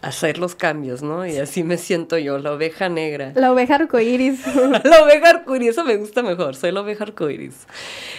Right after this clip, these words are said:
Speaker 1: Este, que vivan los arcoíris. <laughs> Y,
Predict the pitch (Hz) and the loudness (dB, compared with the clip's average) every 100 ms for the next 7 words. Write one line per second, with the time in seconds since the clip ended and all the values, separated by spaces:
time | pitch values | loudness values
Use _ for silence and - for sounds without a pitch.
0 | - - - 175 - 165 185 190 185 - | -12 -10 -8 -10 -6 -4 -4 -4 -8 -10
1 | - - - - - - 285 494 - - | -12 -12 -6 -6 -6 0 6 6 4 -2
2 | - - 277 - - 330 311 269 - 269 | 0 0 -2 -4 -8 -6 -6 -8 -14 -2
3 | 240 233 226 220 214 214 214 202 - | 0 0 -2 -2 -4 -4 -4 -6 -10